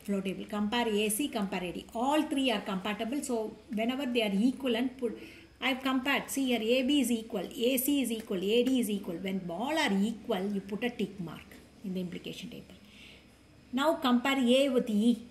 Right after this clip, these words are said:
A with E you compare. See, first itself is C state, F state. It is different. Even one state is different, the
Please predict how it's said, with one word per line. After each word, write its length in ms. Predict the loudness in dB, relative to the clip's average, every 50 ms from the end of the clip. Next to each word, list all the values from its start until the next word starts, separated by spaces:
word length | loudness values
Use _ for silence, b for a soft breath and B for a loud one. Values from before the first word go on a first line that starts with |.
| -16 -10 -2
A 300 | 2 4 4 4 4 4
with 240 | 2 2 0 0 0
E 300 | 0 0 2 0 0 -2
you 80 | -4 -4
compare. 440 | -4 -6 -6 -6 -6 -6 -8 -8 -8
See, 280 | -8 -6 -2 -2 -2 -2
first 480 | -2 -2 -2 2 2 2 2 2 2
itself 380 | 0 0 0 0 0 -2 0 -2
is 240 | -2 -4 -4 -6 -8 -12 -20 -20 -20 -12 -6
C 420 | -2 0 2 4 4 4 4 4
state, 420 | 2 0 0 2 2 2 2 0 0 -2 -2 -2
F 120 | -2 -4
state. 400 | -6 -6 -4 -2 -2 -2 -4 -6
It 120 | -8 -6 -4
is 120 | -4 -2
different. 500 | -2 -2 -4 -4 -4 -4 -4 -4 -6 -8 -14 B B B B B B B B B B
Even 380 | -2 0 2 2 2 2 2 0
one 240 | 2 0 0 0 -2
state 320 | -2 0 0 0 0 0
is 100 | -2 -2
different, 460 | -2 -2 -4 -4 -6 -6 -6 -4 -2
the 180 | 0 0 0